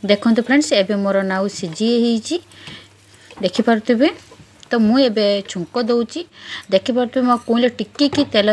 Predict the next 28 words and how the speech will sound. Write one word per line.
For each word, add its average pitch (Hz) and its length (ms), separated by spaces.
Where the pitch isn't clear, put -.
ଦେଇନି, 233 180
ଜିରା, 196 200
ଫୁଟଣ, 208 280
ଶୁଖିଲା 202 360
ଲଙ୍କା, 202 260
ଆପଣ - 160
ଚାହିଁଲେ 202 200
କଞ୍ଚା 185 260
ଲଙ୍କା 202 280
ଦେଇପାରିବେ, 226 360
ଭୁସୁଙ୍ଗା 196 320
ପତ୍ର। 202 260
ମୁଁ 214 160
ଏଠି 196 100
କଞ୍ଚା 196 260
ଲଙ୍କା 233 240
ହିଁ 269 80
ଆଡ୍ 254 220
କରିଛି। 262 280
ରସୁଣ, 208 300
ପିଆଜ 208 240
କୁଚୁ 202 200
କୁଚୁ 226 200
କରି 220 200
କାଟି 196 220
ନେଇଛି, 220 320
ସେଥିରେ 233 260
ଲୁଣ 202 160